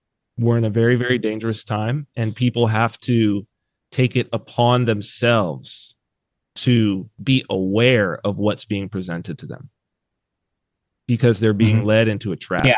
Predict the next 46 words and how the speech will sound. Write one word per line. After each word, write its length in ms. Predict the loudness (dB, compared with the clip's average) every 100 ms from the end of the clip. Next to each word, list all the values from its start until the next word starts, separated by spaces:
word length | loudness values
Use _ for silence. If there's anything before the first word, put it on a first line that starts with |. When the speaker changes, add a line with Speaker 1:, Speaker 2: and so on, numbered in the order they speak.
| 4
Speaker 2:
I 20 |
like, 220 | 2 0 _ _ _ _ _ _ _
go 100 | -2
ahead. 120 | -2 -4 _ _ 0
Speaker 1:
Like, 240 | 2 2
it's, 360 | 0 0 -6 -14 _ _ _ _ _ _
it's 220 | -2 -2 -2
cheese, 560 | 2 4 6 6 4
Speaker 2:
Mm-hmm. 100 | 4
Speaker 1:
it's 120 | 2 2
cheese 300 | 0 2 2
in 80 | 2
a 40 |
mousetrap. 560 | 2 -2 -4 -6 -8 -12 _ _ _ _ _ _ _ _ _ _ _ _ _ _ _ _ _ _ _ _ _ -10
You 100 | -8
know, 300 | -8 -10 -8
what's, 280 | 0 0 0
what's 300 | 2 2 2
being 240 | 2 2 2
present-, 440 | 0 0 -2 -2 0
and, 200 | 0 2
and 300 | 0 2 0 0
the, 140 | 0
the 140 | 0 0
thing 220 | 2 2
is, 120 | 2
everybody 480 | 2 2 4 2 2
sees 300 | 0 -2 -2
the 80 | -8
cheese, 500 | 0 2 2 0 -6 _ _
but 140 | -6 -2
you 60 |
gotta 200 | 0 -2
start 260 | -2 -4 -4
looking 240 | -6 -8
for 140 | -12 -12
the 100 | -10
trap. 200 | -2 2
Speaker 2:
Yeah, 120 | 4
and 100 | 6
you 60 | 4
have 120 | 4
to 100 | 0
look 160 | 0
for 240 | 2 2 4
that, 280 | 4 2